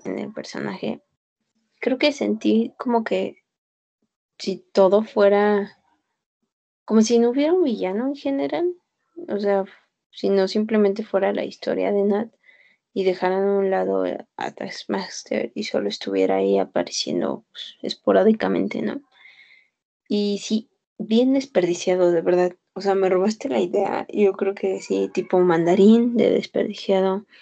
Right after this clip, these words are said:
de Misterio, de <laughs> desperdiciado. O sea, de verdad, creo que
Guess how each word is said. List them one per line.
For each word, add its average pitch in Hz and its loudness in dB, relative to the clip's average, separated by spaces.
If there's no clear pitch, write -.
de 208 6
Misterio, 196 4
de 196 4
<laughs> - 2
desperdiciado. 196 -2
O 202 -10
sea, 208 -12
de 196 6
verdad, 196 4
creo 214 0
que 233 -4